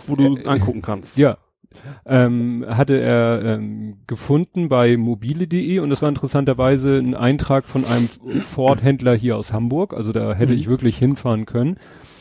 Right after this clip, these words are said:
Speaker 2: Aber dann habe ich mir die Fotos angeguckt und der Kofferraum war ja, war ja richtig albern, ne?
Speaker 1: Ja.
Speaker 2: Also
Speaker 1: Ach, ich dachte, du hättest so selber das Foto vor Ort gemacht, ne?
Speaker 2: Nein,
Speaker 1: Du
Speaker 2: nein.
Speaker 1: hast sie im Internet quasi gefunden.
Speaker 2: Genau, du
Speaker 1: Ja.
Speaker 2: konntest halt so eine Fotogalerie dir durchgucken und dieser Ford C-Max ist ja eigentlich,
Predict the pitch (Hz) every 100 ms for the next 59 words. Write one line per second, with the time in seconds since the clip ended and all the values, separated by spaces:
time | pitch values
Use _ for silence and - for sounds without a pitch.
0 | - - _ 120 123 120 127 131 117 -
1 | 135 165 165 156 151 - 156 - - 123
2 | 117 123 131 139 143 135 131 131 127 123
3 | 120 123 120 110 - 101 - 98 92 92
4 | 95 127 127 117 139 - 113 117 113 151
5 | - 139 - 123 - 117 120 143 110 -
6 | 113 - - 127 - 110 101 - 135 165
7 | 143 127 117 127 120 107 - 110 104 98
8 | - 98 92 139 139 107 101 117 120 123
9 | 117 117 113 117 113 120 - 143 170 156
10 | 156 156 151 147 151 - - 156 156 156
11 | 123 123 120 120 127 - 156 151 - -
12 | 127 127 117 107 120 123 104